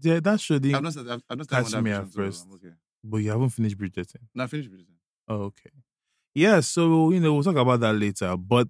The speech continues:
Speaker 1: we're back another week. Um,
Speaker 2: We're
Speaker 1: there's
Speaker 2: back in this
Speaker 1: more
Speaker 2: gig.
Speaker 1: craziness going on. You know, this week was mostly fine.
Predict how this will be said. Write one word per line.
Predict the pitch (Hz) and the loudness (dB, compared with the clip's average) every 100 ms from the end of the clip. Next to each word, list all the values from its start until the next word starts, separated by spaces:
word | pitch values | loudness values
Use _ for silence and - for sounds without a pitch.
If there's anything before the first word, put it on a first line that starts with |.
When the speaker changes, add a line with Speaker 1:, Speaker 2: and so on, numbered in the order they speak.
| - | 0
Speaker 1:
we're | 127 120 | 2 2
back | 113 135 143 120 | 2 2 0 0
another | 120 127 123 123 117 | 2 2 4 2 2
week. | 113 131 160 175 - - _ _ _ _ _ _ _ - | 2 4 4 2 -4 -20 _ _ _ _ _ _ _ 2
Um, | 120 117 113 113 107 107 104 107 | 4 4 2 2 0 0 0 -2
Speaker 2:
We're | 104 | -4
Speaker 1:
there's | 110 104 | -2 0
Speaker 2:
back | 120 | 2
in | |
this | 120 | 2
Speaker 1:
more | 131 143 | 4 4
Speaker 2:
gig. | 113 135 | 2 0
Speaker 1:
craziness | 135 131 123 117 123 117 110 110 - - | -2 0 0 0 0 0 -2 -4 -10 -10
going | 107 101 98 | -8 -6 -6
on. | 92 90 90 85 | -8 -10 -12 -10
You | 98 92 | -10 -8
know, | 92 107 110 110 110 | -8 -10 -16 -20 _
this | 143 135 | -8 -6
week | 123 110 | -10 -10
was | 101 95 | -10 -12
mostly | 98 95 - 95 | -14 -20 -18 -18
fine. | 90 - 90 78 | -16 -16 -16 -18